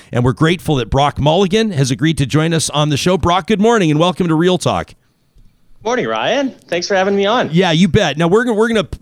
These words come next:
Speaker 1: play some clips from my interview with Becky. We're gonna give you a chance to respond, but just candidly, what was it that prompted you and your team to reach out in the first place?
Speaker 2: Yeah, well, first of all, I'm really looking forward to this interview format. It sounds like a lot of fun.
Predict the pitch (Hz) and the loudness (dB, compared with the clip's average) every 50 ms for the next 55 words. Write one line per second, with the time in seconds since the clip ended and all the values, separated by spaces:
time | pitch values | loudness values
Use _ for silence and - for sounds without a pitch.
0 | - - - 202 233 240 226 - 196 175 - - 151 226 226 202 - - - - | -10 -2 2 2 4 4 2 2 0 -2 -2 0 0 0 0 0 -2 -4 -2 0
1 | 196 180 180 170 160 165 190 196 202 165 190 190 180 160 - - 170 160 160 - | 0 0 2 2 0 0 2 0 0 0 0 0 0 0 0 0 0 -2 -2 -2
2 | - 190 190 185 165 143 156 156 160 180 175 180 175 165 - - 160 170 160 165 | -2 -2 0 0 0 0 0 0 0 -2 0 2 0 0 0 -2 -2 -2 -2 -2
3 | 147 - - 151 143 131 - - - 165 170 180 170 160 147 143 120 - - - | -4 -4 -4 -2 -2 -2 -2 -2 -2 -2 0 0 0 0 0 -2 -4 -4 -16 -20
4 | - - - - - - 240 - - 208 214 214 190 175 208 156 123 147 147 156 | -20 -20 -20 -10 -4 -4 -2 0 2 0 2 2 2 2 0 0 2 2 2 2
5 | 196 214 220 226 165 156 185 - 175 160 - - 170 160 151 - 156 139 127 151 | 4 4 2 2 2 0 -4 -4 -6 -4 -2 0 0 0 0 -2 -2 -2 0 2
6 | 170 170 160 143 - - 170 165 151 117 123 135 143 - - 151 135 110 123 120 | 2 2 2 0 0 0 0 0 0 0 0 -2 -2 0 0 0 0 0 -2 -4
7 | - - 135 127 117 - - 110 80 76 - - - _ _ _ _ _ _ _ | -4 -2 -2 -2 -2 -2 -4 -4 -4 -4 -6 -8 -10 _ _ _ _ _ _ _
8 | _ _ _ _ _ _ _ _ _ _ _ _ _ _ _ _ _ _ _ _ | _ _ _ _ _ _ _ _ _ _ _ _ _ _ _ _ _ _ _ _
9 | _ _ _ _ _ _ _ _ - 123 117 - 90 85 92 104 104 101 - 147 | _ _ _ _ _ _ _ _ -4 -2 -2 -2 -2 -4 -2 -2 -2 0 0 -2
10 | 143 - - 107 95 104 113 135 143 143 117 104 110 107 104 92 - 98 107 - | -2 -2 -4 -2 -2 -2 0 -2 -2 -2 -2 -2 -4 -6 -8 -8 -6 -6 -6 -6
11 | 92 85 87 - - - 98 101 90 80 - - 76 71 76 78 78 78 - 98 | -6 -10 -10 -10 -10 -10 -12 -12 -14 -16 -16 -14 -14 -12 -12 -12 -12 -12 -12 -12
12 | 104 - - - 78 90 98 - - - 101 95 98 98 92 | -12 -12 -10 -10 -10 -10 -10 -10 -8 -4 -2 -2 -2 -2 -4